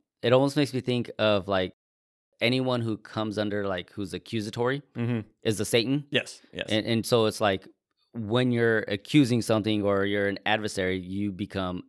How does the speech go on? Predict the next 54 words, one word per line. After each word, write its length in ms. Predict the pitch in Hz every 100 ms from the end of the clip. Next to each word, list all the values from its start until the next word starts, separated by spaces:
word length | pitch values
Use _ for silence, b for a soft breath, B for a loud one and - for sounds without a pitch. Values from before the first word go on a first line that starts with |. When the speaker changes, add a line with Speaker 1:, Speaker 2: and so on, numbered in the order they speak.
| 95
Speaker 1:
a 200 | 92 87
Satan 400 | - 98 87 87
in 140 | 95
a 60 | 82
sense. 360 | - 87 67 -
So, 160 | 90
like, 160 | 87 85 -
these 220 | 98 92
demonic 380 | 85 92 85 82
beings, 280 | 113 110 101
although 360 | 92 98 95 B B B -
maybe 300 | 98 101 98
their 200 | 98 98
name 360 | 98 98 92
is 120 | 85 85
not 320 | 87 73 -
Satan, 600 | - 120 117 - 82 82 b b b b -
uh, 200 | 78 78 85
they 140 | 101
take 260 | 92 101 95
on 140 | 90
that 100 | 85
characteristics. 680 | - 92 - 98 101 87 -
And 100 | 98 107
then 120 | 123
I 80 | 120
thought 220 | 110 104
about 340 | 95 95 82
when 300 | 92 92 87
Jesus 300 | 95 101 98
told 220 | - 92
Speaker 2:
Yeah. 80 | 98
Speaker 1:
Peter, 180 | 92 87
"Get 200 | 82 101
behind 340 | 90 92 98 95
me, 100 | 87
Satan." 440 | - 107 82 80 b b b -
Um, 300 | 85 82 78
and 120 | 87
a 40 | 87
lot 160 | 90 90
of 60 |
people 180 | 95 82
are 40 | 80
like, 140 | 80
"Whoa, 280 | 117 123 101
what's 360 | 92 98 101 -
this?" 320 | 123 110 -
It's 220 | 104 - - 92
because 380 | 101 117 113 104
of 140 | 95
the 160 | 101 95
accusatory, 720 | - - 135 110 104 95 87
the, 260 | 90 85